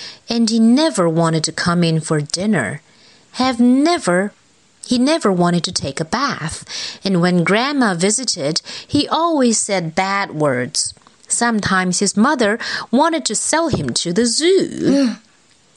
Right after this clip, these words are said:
Speaker 1: But at night time, when he was asleep,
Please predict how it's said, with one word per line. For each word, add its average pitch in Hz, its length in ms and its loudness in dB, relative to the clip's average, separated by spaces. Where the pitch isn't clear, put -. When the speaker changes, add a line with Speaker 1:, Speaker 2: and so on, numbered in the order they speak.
Speaker 1:
But 370 300 0
at 269 220 -2
night 208 260 2
time, 147 480 -6
when 151 160 0
he 156 140 0
was 151 220 0
asleep, 214 640 0